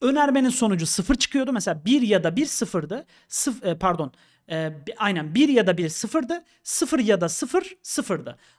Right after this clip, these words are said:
Önermeler zıt oluyorsa da bir çıkıyordu.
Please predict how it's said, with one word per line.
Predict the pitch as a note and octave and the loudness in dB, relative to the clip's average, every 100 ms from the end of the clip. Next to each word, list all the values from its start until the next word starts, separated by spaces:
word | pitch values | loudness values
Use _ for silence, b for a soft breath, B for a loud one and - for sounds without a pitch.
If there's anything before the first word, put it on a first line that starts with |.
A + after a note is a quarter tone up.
| _ G#3+ | _ -4
Önermeler | B3 D4+ D#4 D4+ D4 | 0 0 0 0 0
zıt | G#3 D#4 E4 | 0 -2 -2
oluyorsa | D4+ C#4 C4+ E4+ | -2 -4 -2 -4
da | B3+ | 0
bir | B3 | 0
çıkıyordu. | B3+ - D3+ B2+ B2+ | -2 -8 -10 -10 -16